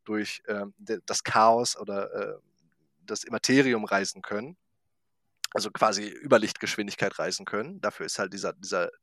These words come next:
Thron und, äh, die, die Vernetztheit des Universums für die Menschheit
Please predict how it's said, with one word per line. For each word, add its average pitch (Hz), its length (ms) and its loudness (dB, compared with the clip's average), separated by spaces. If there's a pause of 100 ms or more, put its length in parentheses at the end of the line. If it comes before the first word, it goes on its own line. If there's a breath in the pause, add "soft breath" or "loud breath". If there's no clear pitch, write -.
Thron 156 500 -2
und, 110 300 -10
äh, 104 60 -12
die, - 180 -20
die 104 180 -18
Vernetztheit 107 760 -4
des 104 220 -10
Universums 104 580 -6 (220 loud breath)
für - 180 4
die 131 120 0
Menschheit 113 520 0